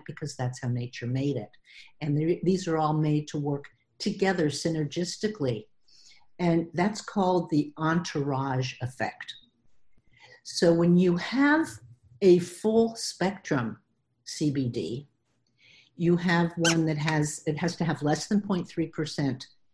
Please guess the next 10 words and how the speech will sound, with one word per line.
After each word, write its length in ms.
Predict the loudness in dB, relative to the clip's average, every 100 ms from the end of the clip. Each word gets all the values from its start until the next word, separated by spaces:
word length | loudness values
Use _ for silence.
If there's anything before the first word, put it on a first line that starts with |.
| _
T 260 | -2 0 0
H 180 | -4 -6
C. 360 | -4 -4 -6 _ _ -4
You're 120 | -2
not 160 | -2 -2
gonna 160 | -4
get 180 | 0 0
high 220 | 0 -2
from 300 | -2 -4 -4
it. 140 | -4